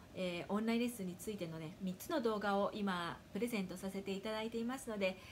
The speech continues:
ぜひ概要欄からですね、まあ、メルマガの登録、そしてラインアットでもね、えー、また、えー、オンラインレッスンに役立つプレゼントをしていますので、ぜひ、えー、概要欄からお友達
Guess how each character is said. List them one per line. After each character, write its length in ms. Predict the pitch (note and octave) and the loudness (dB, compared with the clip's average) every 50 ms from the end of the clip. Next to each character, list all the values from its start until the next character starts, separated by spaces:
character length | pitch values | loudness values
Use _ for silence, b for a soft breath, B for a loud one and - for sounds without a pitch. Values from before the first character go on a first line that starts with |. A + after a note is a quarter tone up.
| B B B B | B B B B
ぜ 120 | - C4+ C#4 | 2 2 4
ひ 180 | C4+ C4 A3+ | 4 2 2
概 240 | G#3 A#3 A3+ A#3+ B3 | 4 4 4 4 4
要 140 | C4 C4 B3+ | 4 2 2
欄 160 | A3+ G#3 G3+ | 2 2 0
か 120 | F#3 F#3+ | 0 -2
ら 100 | F3+ F3+ | -2 -2
で 100 | D#3+ E3+ | -2 -4
す 100 | F#3 - | -6 -4
ね、 260 | G#3 A3 A3 G#3+ G3+ - | -2 -2 -2 -2 -2 -2
ま 100 | G3+ G3+ | -2 0
あ、 20 | F#3+ | 2
メ 140 | G3 G3+ G3+ | 2 4 4
ル 80 | G3+ | 2
マ 100 | G#3 A3+ | 2 0
ガ 120 | A3 A3+ A3 | -2 -2 -4
の 80 | A3+ | -4
登 240 | A3 A3 A#3 A3+ A3 | -2 -2 0 0 0
録、 180 | A3 A3 A3 A#3 | 0 -2 -4 -6
そ 100 | A3+ G#3+ | -6 -8
し 60 | - | -4
て 220 | - A#3 A3 G#3 | -2 -2 0 0
ラ 160 | G3+ A3 A#3 | 0 0 0
イ 120 | C4 C#4+ D4 | -2 -2 -2
ン 60 | D4+ | -2
ア 40 | D#4 | -2
ッ 20 | |
ト 140 | D4+ - B3 | -2 -2 -2
で 120 | G3+ F#3+ | -2 0
も 120 | F3+ D#3+ D#3+ | -2 -2 -4
ね、 160 | F3+ F3 G3 B B B B B B B | -6 -6 -8 B B B B B B B
え 180 | - F#3 F#3 F3+ | 0 0 2 2
ー、 20 | |
ま 120 | F3+ F#3 F#3+ | 0 0 -2
た、 160 | - G3+ G3+ G3 - - - - - - - - | 0 0 -2 -2 -4 -8 -14 -14 -18 -20 -14 -8
え 420 | - D#3 E3+ D3+ C3+ G#2+ - - - | -6 -4 -2 -2 -2 -4 -6 -8 -4
ー、 60 | - | -2
オ 40 | G3 | 0
ン 60 | G3 | 2
ラ 80 | G3 G3+ | 2 2
イ 60 | G3+ | 2
ン 40 | G3 | 2
レ 80 | G3+ G#3+ | 2 0
ッ 60 | G3+ | -2
ス 80 | - | -4
ン 60 | G3 F3+ | -4 -4
に 60 | F3 | -4
役 200 | E3+ F#3 - A#3 | -4 -6 -4 -2
立 380 | B3+ C4 B3+ - F#3 E3+ D3 | -4 -4 -4 -4 -2 -2 -4
つ 20 | - B B B B B B - | -4 B B B B B B -4
プ 80 | - G3+ | -2 0
レ 100 | G#3+ G#3+ | 0 0
ゼ 140 | G#3 G3+ F#3 | 0 -2 -2
ン 60 | F3 | -2
ト 260 | D#3+ - D4 F4 F#4+ | -2 0 2 4 4
を 120 | D#4+ - - | 4 4 2
し 100 | - - | -4 -4
て 260 | - G3+ F#3 - - | 0 0 0 0 0
い 100 | - G3 | -2 -2
ま 120 | F#3 F#3 G#3+ | -2 -2 -4
す 100 | - - | -4 -4
の 100 | F#3 F3+ | -2 0
で、 200 | F3+ F3+ F3+ B B B B B | 0 0 -2 B B B B B
ぜ 100 | - C4+ | 0 2
ひ、 300 | D4+ E4 D4+ A#3 - - - - - - - - | 4 4 4 2 2 -2 -10 -18 -20 -20 -6 -4
え 140 | F#3 E3+ | -2 -2
ー、 40 | E3 | -2
概 200 | D3+ F3+ F3 F#3 | -2 0 2 2
要 140 | G3+ G3+ G3+ | 2 2 2
欄 140 | F#3 F3 E3 | 0 -2 -4
か 140 | D#3 G3 A3+ | -4 -2 0
ら 260 | C4+ D4+ C#4+ A3+ - - - - - - | 2 2 2 2 0 -6 -14 -18 -10 -10
お 60 | F3 | -6
友 200 | E3+ F3+ F3 E3 | -6 -4 -4 -4
達 400 | E3+ E3+ E3+ - - F3 E3+ D3+ | -6 -6 -6 -6 -6 -4 -4 -4